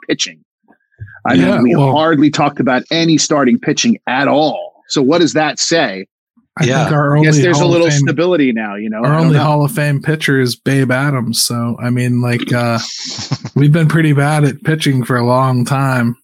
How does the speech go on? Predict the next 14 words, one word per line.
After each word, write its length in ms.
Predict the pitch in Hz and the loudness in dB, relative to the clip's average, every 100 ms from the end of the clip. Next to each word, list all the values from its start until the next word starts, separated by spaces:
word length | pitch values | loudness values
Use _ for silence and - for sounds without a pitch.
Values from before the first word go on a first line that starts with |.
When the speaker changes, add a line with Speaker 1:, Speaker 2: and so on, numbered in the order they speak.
| - | -8
Speaker 2:
I 80 | 127 | -4
would 160 | 123 120 | -2 -2
say. 340 | - 123 120 | -2 0 0
Um, 440 | 110 120 120 117 - _ - - - - | -2 -2 0 0 -2 _ -14 -12 -12 -2
Speaker 3:
Well, 420 | 151 151 147 131 - _ | 0 2 2 -2 -8 _
Speaker 2:
no 180 | 160 208 | 2 2
Speaker 3:
it's 100 | 190 | 2
Speaker 2:
disrespect 600 | 214 147 185 - 190 - | 2 0 -2 -2 -4 0
meant, 240 | 185 185 180 | 0 0 0
Mister 280 | 170 - | 0 0
Blass. 640 | 156 160 160 160 156 - - _ - | 0 0 0 -4 -4 -6 -10 _ -4
None. 340 | 156 156 151 151 - _ _ - | -2 0 0 -2 -8 _ _ -10
Speaker 3:
<laughs> 380 | - 98 92 | -6 -6 -4
Speaker 2:
But 180 | 139 127 | -2 -2